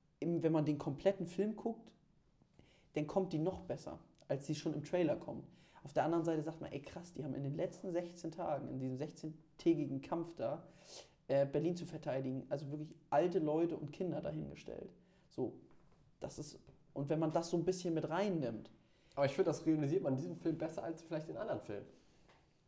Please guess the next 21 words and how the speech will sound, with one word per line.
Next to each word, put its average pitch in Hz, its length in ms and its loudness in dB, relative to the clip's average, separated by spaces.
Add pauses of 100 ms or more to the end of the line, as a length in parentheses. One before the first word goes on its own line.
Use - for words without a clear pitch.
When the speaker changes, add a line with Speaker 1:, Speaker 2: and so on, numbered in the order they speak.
(240)
Speaker 2:
Ich - 80 -20
finde, 170 100 4
es 160 60 0
wird - 380 -4
besser 175 200 0
Speaker 1:
Du - 20 2
Speaker 2:
dargestellt. 180 220 6
Speaker 1:
bist 185 240 8
eben 170 180 8
näher 170 180 8
an 160 80 6
den 170 120 6
Kindern 147 340 4
dran, 135 240 0
ne? 147 100 0
Du 127 80 2
Speaker 2:
Ja. 131 80 4
Speaker 1:
siehst 170 220 0
mal 143 140 4
wirklich 170 240 4
Speaker 2:
Ja. 135 80 4